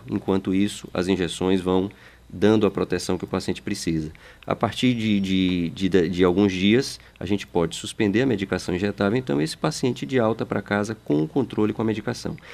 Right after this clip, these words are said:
Mas o tratamento da trombose, normalmente, ele não é cirúrgico. Em muitos raros casos, a gente precisa de alguma intervenção cirúrgica. O tratamento, como a gente fala, normalmente ele é clínico. Ele é à base de medicação, ele é à base de cuidados,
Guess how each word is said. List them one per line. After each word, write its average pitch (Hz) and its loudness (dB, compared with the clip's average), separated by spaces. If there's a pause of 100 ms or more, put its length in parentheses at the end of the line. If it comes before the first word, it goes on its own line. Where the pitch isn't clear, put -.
(160)
Mas 95 2
o 98 -8
tratamento 123 2
da 107 4
trombose, 110 2
normalmente, 107 2
ele 117 0
não 110 2
é 107 2
cirúrgico. 85 -2 (380)
Em 120 4
muitos 135 4
raros 101 4
casos, 90 2
a 92 0
gente 90 -2
precisa 90 -2
de 90 4
alguma 90 2
intervenção 87 -4
cirúrgica. 80 -6
O - -14
tratamento, 95 0
como 95 -2
a - 0
gente 90 -6
fala, 98 0
normalmente 95 -2
ele 98 0
é 98 0
clínico. 85 -2 (320)
Ele 82 2
é - 6
à 85 4
base 85 2
de 92 -2
medicação, 87 2
ele 90 0
é 85 0
à 85 -4
base 87 -2
de 90 -6
cuidados, 90 0